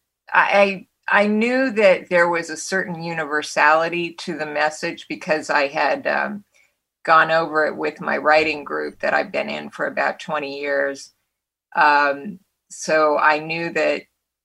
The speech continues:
you know, people could relate to my story, but I had no idea it would have the effect that it did. And I got messages from all over the world, people wanting to tell me their own stories.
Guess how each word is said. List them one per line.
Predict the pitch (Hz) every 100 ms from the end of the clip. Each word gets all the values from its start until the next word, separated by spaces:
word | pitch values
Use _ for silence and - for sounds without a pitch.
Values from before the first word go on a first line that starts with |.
| _ _ 208
you | 165 160
know, | 151
people | - 180 - 151
could | 151 180 156
relate | 151 151 147 156 160 - -
to | 147
my | 143 143
story, | - - 180 170 156 143 123
but | 156 151 147 - _ _
I | 175 160 156 -
had | 180 185
no | 170 170 180 175
idea | 156 151 - 160 156
it | 147
would | 147
have | - 147 139
the | 147
effect | 147 - 147 -
that | 151 147
it | 143 -
did. | 156 151 147 -
And | 147 147
I | 147 147
got | 160 151 165
messages | 160 160 156 156 156
from | - 151
all | 156 156 156
over | 147 143
the | 151
world, | 143 170 170 170 165 156
people | 175 156 151
wanting | 151 156 147
to | 156
tell | 147 165 151
me | 151
their | 147 147
own | 151 156 160
stories. | - - 156 156 156 156 -